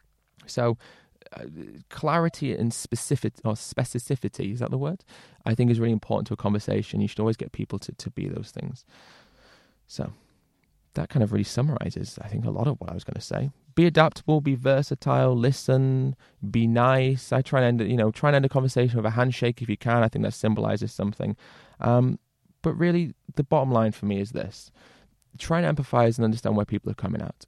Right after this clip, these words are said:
Understand the psychological barriers that are in place for people. Educate yourself, watch documentaries, read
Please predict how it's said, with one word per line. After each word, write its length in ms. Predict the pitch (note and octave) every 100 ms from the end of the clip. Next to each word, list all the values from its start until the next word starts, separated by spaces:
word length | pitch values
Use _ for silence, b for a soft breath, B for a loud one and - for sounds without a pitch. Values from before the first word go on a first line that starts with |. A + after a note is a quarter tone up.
| -
Understand 420 | B2+ C#3+ C#3 B2+
the 60 |
psychological 680 | A#2 - B2 - A#2 - G#2+
barriers 440 | F#2 F#2 F#2 F#2+
that 100 | G2
are 80 | G2
in 80 | F#2+
place 320 | - F#2 F#2+
for 80 | -
people. 420 | - F#2+ - - B B B B _ -
Educate 440 | C#3 - C3 C3+
yourself, 460 | G#2+ - G#2+ G#2+ -
watch 180 | - -
documentaries, 920 | A2+ G#2+ A2 A2 G#2+ - G#2 G#2 G#2
read 220 | F#2 F#2+